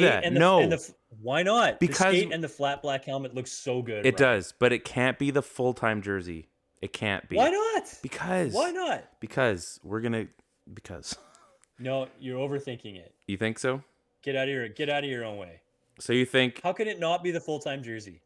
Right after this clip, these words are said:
Speaker 2: So you
Speaker 1: It's the
Speaker 2: think
Speaker 1: best
Speaker 2: that
Speaker 1: jersey in the league right
Speaker 2: It
Speaker 1: now. I don't
Speaker 2: is
Speaker 1: care
Speaker 2: the
Speaker 1: what
Speaker 2: be-,
Speaker 1: anybody
Speaker 2: I
Speaker 1: says. Tell
Speaker 2: know.
Speaker 1: me I'm wrong.
Speaker 2: I know. It, it is the best. The
Speaker 1: It's
Speaker 2: skate's the best.
Speaker 1: Teddy, I agree with you. It's the best.
Speaker 2: It is
Speaker 1: But
Speaker 2: the
Speaker 1: it can't be the
Speaker 2: best.
Speaker 1: full-time
Speaker 2: But we
Speaker 1: jersey.
Speaker 2: can't
Speaker 1: We can't have, we can't have all, listen, you can't drive the Porsche year round.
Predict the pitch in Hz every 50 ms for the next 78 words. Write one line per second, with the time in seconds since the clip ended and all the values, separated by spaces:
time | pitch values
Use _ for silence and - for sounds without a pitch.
0 | _ _ _ _ _ _ _ _ _ _ _ - - 117 117 196 - 120 113 -
1 | - 294 - - - - 254 254 226 247 247 226 226 214 190 214 226 202 214 208
2 | 180 165 127 - 151 165 180 180 165 151 208 180 170 165 156 160 151 143 127 -
3 | 123 104 - - 127 120 120 120 113 110 104 92 85 - - 117 117 110 98 87
4 | 82 78 _ _ - _ 98 98 104 _ - 101 104 107 104 95 - _ - _
5 | - 80 80 - - 151 127 - - - - 104 107 - - - 90 - 156 -
6 | 165 170 160 160 160 156 156 139 139 143 143 131 _ 131 117 113 127 127 - _
7 | 131 104 107 98 87 - - - _ _ _ _ _ 135 151 196 233 247 226 233
8 | 196 185 196 160 113 95 110 107 98 - - 92 - _ - - _ - 147 165
9 | 175 175 175 - 185 196 185 196 - _ _ _ _ - 107 - 147 143 135 139
10 | 135 117 117 - _ _ _ _ _ _ _ _ _ 131 131 - 156 147 139 123
11 | 120 113 113 104 - - 110 120 - 143 143 147 135 - - 87 95 113 113 -
12 | 160 156 139 - 160 147 135 135 127 - - 127 113 110 - 110 101 98 95 90
13 | 82 80 78 _